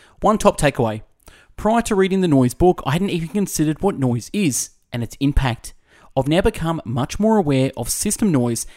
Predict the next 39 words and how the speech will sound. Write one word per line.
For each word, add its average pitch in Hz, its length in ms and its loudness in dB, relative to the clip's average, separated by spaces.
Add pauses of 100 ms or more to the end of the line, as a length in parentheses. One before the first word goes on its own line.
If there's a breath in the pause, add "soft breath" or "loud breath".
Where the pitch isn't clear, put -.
(160 soft breath)
and 180 120 -2
how 180 200 -2
it 220 80 -10
can 254 160 -2
lead 143 280 0 (220)
to 226 120 -4
negative 117 360 -2
impacts. 135 640 -2 (500 soft breath)
The 175 100 -2
stories 220 340 0
shared 185 300 0
throughout 160 500 0
are - 40 -8
striking. 120 560 0 (240)
For 254 140 2
example, 202 460 0 (220 loud breath)
when 233 120 0
judges 202 380 2
are 185 40 -8
passing 160 420 -2
down 117 220 -4
sentences 202 720 -2 (220 soft breath)
on 117 160 -2
days 165 320 0
following 120 400 -2
a 113 60 -2
loss 143 280 0
by 151 180 -4
the 147 100 -2
local 131 400 -2
s-, - 240 -8 (100)
city's 117 460 -6 (100)
football 220 280 2
team, 226 300 0 (320 loud breath)
they 190 120 2
tend 202 260 -2
to 233 60 0
be 226 120 -2
tougher 165 460 -2